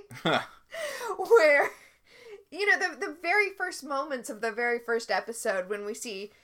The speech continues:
Speaker 2: this innocent schoolgirl about to be, we think, eaten by a monster, and then, oh, it's actually Darla, and she's the monster.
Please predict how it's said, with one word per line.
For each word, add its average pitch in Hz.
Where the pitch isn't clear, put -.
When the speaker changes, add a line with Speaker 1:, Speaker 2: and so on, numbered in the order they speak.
Speaker 2:
this 220
innocent 233
schoolgirl 214
about 196
to 240
be, 196
we 247
think, 208
eaten 226
by 214
a 202
monster, 208
and 208
then, 233
oh, 381
it's 311
actually 311
Darla, 277
and 262
she's 285
the 240
monster. 214